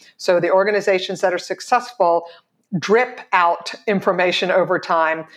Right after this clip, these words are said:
They are constantly doing continuous learning around tools for engagement, and they're really supporting their leaders so that they can,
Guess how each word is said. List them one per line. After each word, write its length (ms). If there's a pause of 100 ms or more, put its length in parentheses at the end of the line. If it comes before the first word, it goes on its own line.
(180)
They 360
are 240 (100)
constantly 960
doing 260
continuous 540
learning 360
around 520
tools 320
for 180
engagement, 560 (560)
and 180
they're 140
really 300
supporting 560
their 180
leaders 420
so 120
that 260
they 280
can, 440